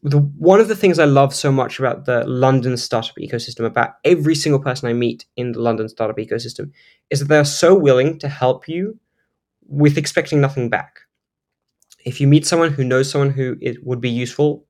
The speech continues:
be a great contact, they're always willing to put you guys in touch. Um, and so I, I try to pass that forward in my own life.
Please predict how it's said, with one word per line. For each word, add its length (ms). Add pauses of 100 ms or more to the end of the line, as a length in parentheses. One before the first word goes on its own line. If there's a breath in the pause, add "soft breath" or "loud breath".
(120)
be 100
a 40
great 280
contact, 440
they're 280 (260)
always 680 (100)
willing 500 (440 soft breath)
to 160 (180)
put 160
you 120
guys 200
in 80
touch. 400 (560 soft breath)
Um, 560 (240)
and 380 (340)
so 160
I, 220
I 40
try 220
to 80
pass 300
that 120
forward 260
in 60
my 220
own 140
life. 280